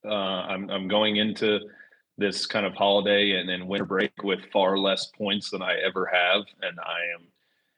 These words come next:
way more optimistic about the, uh, the twenty twenty-three stretch of, of the year than maybe I,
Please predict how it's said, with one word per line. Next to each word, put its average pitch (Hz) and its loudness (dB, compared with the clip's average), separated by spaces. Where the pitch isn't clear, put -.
way 101 4
more 107 6
optimistic 98 4
about 92 4
the, 87 -2
uh, 82 0
the 98 -2
twenty 98 0
twenty-three 95 0
stretch 87 0
of, 87 -4
of 87 -4
the 85 -4
year 87 2
than 87 -2
maybe 98 4
I, 90 4